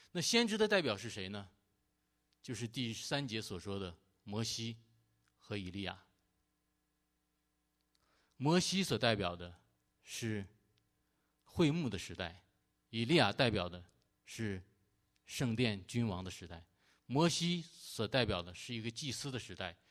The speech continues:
以利亚所代表的是一个先知的时代。所以实际上在这里所看到的，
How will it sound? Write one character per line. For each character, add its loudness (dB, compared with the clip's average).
以 -4
利 0
亚 4
所 -4
代 -2
表 -4
的 -14
是 -12
一 -8
个 -6
先 -2
知 -6
的 -4
时 -12
代。 -14
所 2
以 6
实 -4
际 -2
上 2
在 4
这 4
里 4
所 -2
看 -2
到 0
的， -8